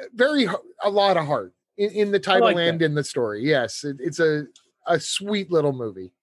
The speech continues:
Speaker 2: Well, from one heart, uh, of to another heart of,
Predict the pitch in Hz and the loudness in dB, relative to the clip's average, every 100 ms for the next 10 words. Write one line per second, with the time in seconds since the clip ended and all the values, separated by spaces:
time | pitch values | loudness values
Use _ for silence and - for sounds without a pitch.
0 | _ 202 208 - 214 214 320 359 185 165 | _ 0 2 2 4 4 4 4 4 2
1 | 131 - - _ _ 160 147 147 156 143 | 2 -4 -20 _ _ 0 2 2 2 2
2 | 143 139 - - _ - 160 160 262 165 | 2 -4 -18 -20 _ 0 2 2 2 0
3 | 131 135 123 120 156 | 0 -6 -6 -8 -8